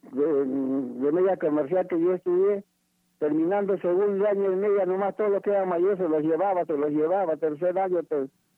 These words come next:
tercer año, el último año que estudiamos, no queda-, que quedábamos di-,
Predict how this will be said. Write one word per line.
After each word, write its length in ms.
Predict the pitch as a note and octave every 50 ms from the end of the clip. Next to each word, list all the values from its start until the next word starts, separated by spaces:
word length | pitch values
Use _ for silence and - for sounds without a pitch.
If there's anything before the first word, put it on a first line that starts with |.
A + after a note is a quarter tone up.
| _ _
tercer 320 | - C#3+ D3 C#3+ - F3 F3
año, 280 | F#3 F#3+ F3+ E3 D3+
el 80 | D3+ D#3
último 360 | F3 F#3+ F3+ E3 F#3 F3+ F#3+
año 220 | G3 F#3+ F#3 F3+
que 100 | F#3 F3
estudiamos, 480 | D#3+ D#3 - E3+ E3+ F#3+ G3 F3+ F3+ F3
no 200 | E3+ F3 F3 D#3+
queda-, 240 | - E3+ E3+ F3 D3+
que 340 | - E3 D#3 D#3+ E3+ E3+ E3
quedábamos 540 | - D3+ D#3 D#3+ E3+ F3 F3 F3 E3+ D#3+
di-, 180 | D3 C#3+ C3 A#2+